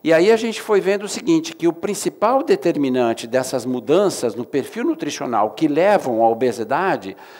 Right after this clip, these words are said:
são mudanças no sentido, pra resumir bem a história, é,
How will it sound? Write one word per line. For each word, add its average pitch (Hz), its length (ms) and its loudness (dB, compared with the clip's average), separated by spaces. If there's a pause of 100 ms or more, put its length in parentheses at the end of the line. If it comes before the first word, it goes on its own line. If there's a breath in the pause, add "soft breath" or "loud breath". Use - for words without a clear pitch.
(140 loud breath)
são 196 280 2
mudanças 185 580 0
no 185 100 -2
sentido, 151 560 -2
pra - 320 -6
resumir 147 460 0
bem 175 320 0
a 135 40 0
história, 165 640 2 (380 loud breath)
é, 139 420 4